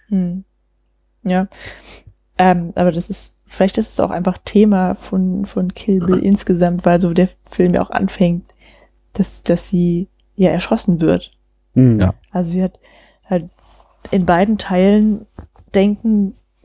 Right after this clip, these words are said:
Speaker 1: mindestens die Killer, dass sie tot ist.
Speaker 2: Ja.
Speaker 1: Und dann steht sie halt wieder auf.
Speaker 2: Auf jeden
Speaker 3: Ja.
Speaker 2: Fall.
Speaker 1: Mhm.
Speaker 2: Ähm,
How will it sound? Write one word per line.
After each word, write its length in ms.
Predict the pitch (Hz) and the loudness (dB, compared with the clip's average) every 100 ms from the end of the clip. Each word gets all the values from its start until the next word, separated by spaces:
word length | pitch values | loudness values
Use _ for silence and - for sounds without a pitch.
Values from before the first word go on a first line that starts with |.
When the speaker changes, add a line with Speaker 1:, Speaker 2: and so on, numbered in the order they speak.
| _ _ - _ _ _ - | _ _ -20 _ _ _ -2
Speaker 1:
mindestens 560 | 214 254 311 294 240 | 2 4 4 2 0
die 140 | - 214 | -2 -4
Killer, 340 | - 247 226 | 0 2 2
dass 200 | 196 190 | 2 0
sie 100 | 208 | -4
tot 360 | - 190 170 - | -4 -4 -4 -6
ist. 280 | 160 - _ _ _ _ _ _ _ | -14 -16 _ _ _ _ _ _ _
Speaker 2:
Ja. 160 | 123 123 | -6 -6
Speaker 1:
Und 280 | 123 196 175 | -6 -8 -6
dann 180 | 170 | -8
steht 280 | 175 - 175 | -8 -10 -8
sie 80 | 190 | -8
halt 120 | 170 | -8
wieder 200 | 170 175 | -8 -10
auf. 180 | - 165 _ _ _ _ _ _ _ _ _ - | -12 -14 _ _ _ _ _ _ _ _ _ -14
Speaker 2:
Auf 140 | 131 | -10
jeden 120 | - | -2
Speaker 3:
Ja. 100 | 101 | -2
Speaker 2:
Fall. 160 | 104 120 _ _ _ _ _ - | -2 -8 _ _ _ _ _ -18
Speaker 1:
Mhm. 360 | 185 180 127 - - - - - | -18 -18 -20 -20 -20 -20 -20 -6
Speaker 2:
Ähm, 320 | - 160 156 | 0 0 0